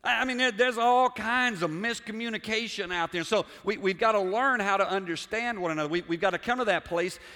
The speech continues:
that, that we really focus in on that. Now, how do we do that? Let me, let me show you how you do that. To really bring understanding to our relationships is you've got to make sure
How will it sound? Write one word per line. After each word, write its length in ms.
that, 320
that 220
we 160
really 680
focus 400
in 60
on 100
that. 120
Now, 140
how 560
do 140
we 100
do 160
that? 140
Let 100
me, 80
let 140
me 80
show 160
you 100
how 80
you 140
do 120
that. 180
To 120
really 640
bring 440
understanding 920
to 120
our 180
relationships 960
is 180
you've 420
got 360
to 80
make 320
sure 560